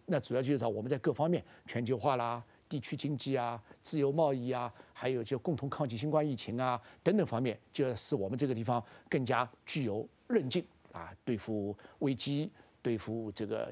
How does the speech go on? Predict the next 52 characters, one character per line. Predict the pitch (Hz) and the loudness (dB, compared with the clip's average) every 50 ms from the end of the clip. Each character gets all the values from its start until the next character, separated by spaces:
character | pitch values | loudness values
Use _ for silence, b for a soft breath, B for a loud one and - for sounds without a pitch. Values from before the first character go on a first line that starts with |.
| - - | -6 -2
健 | - 147 123 120 | 0 0 0 2
康， | - 147 147 147 156 - - B B B | 2 2 4 4 2 0 -4 B B B
呃， | - 117 113 104 - - - - | -2 -2 -2 -2 -4 -10 -8 -6
呃， | 123 110 107 98 - - - - | -4 -4 -4 -6 -8 -14 -6 -2
对 | 135 120 | -2 -2
付， | - - - 170 - _ | -2 -4 -8 -8 -4 _
对 | 127 117 | -6 -4
付 | - 123 | -4 -6
什 | 120 - 92 | -6 -6 -8
么？ | 87 B B B B B B B B B B _ | -10 B B B B B B B B B B _
这 | - 285 226 | 2 4 4
里 | 175 | 4
面 | 151 156 165 180 190 | 4 4 4 4 2
对 | - - 202 156 | 2 2 0 2
中 | - 269 285 226 | 2 2 2 4
国 | 151 147 | 4 2
不 | 143 - - - | 4 4 0 0
着 | - 120 | 0 0
一 | 113 127 | 0 0
致， | 143 - - - - - - - _ _ _ _ _ _ _ _ | -2 -4 -4 -6 -8 -16 -20 -20 _ _ _ _ _ _ _ _
不 | - 208 | -2 0
着 | 143 135 | 2 2
一 | 131 151 | 2 2
致， | 139 - 131 - - - | 0 -2 -6 -6 -8 -2
但 | - 165 143 | 0 0 0
是 | - - - _ | 0 -4 -6 _
各 | - 285 214 123 104 | 2 2 4 2 2
个 | - - 120 104 101 | 2 0 0 0 0
后 | - - 151 | 0 0 0
面 | 113 101 98 90 85 | 0 0 -4 -6 -6
都 | - 110 | -6 -6
是 | 101 - 92 | -6 -6 -10
针 | - - 95 82 | -8 -8 -8 -8
对 | 85 78 | -8 -10
中 | - - 78 71 | -10 -12 -12 -12
国， | - - - - - - _ | -12 -14 -16 -18 -20 -20 _
所 | - - 127 | -4 -2 0
以 | 131 127 123 117 B B B B B B | 0 0 0 -2 B B B B B B
这 | - 156 135 | 0 0 0
我 | 120 127 | 2 2
就 | 151 151 | 0 0
简 | - - 87 | 0 -2 -2
单 | 95 143 156 151 | 2 2 2 2
的 | |
先 | 135 254 247 226 | 4 2 2 2
给 | 202 | 2
大 | 180 117 | 0 -2
家 | 113 | -4
介 | 104 - 131 | -4 -4 -4
绍 | 104 - - | -4 -4 -6
一 | 98 101 | -6 -6
下。 | - - - | -6 -8 -10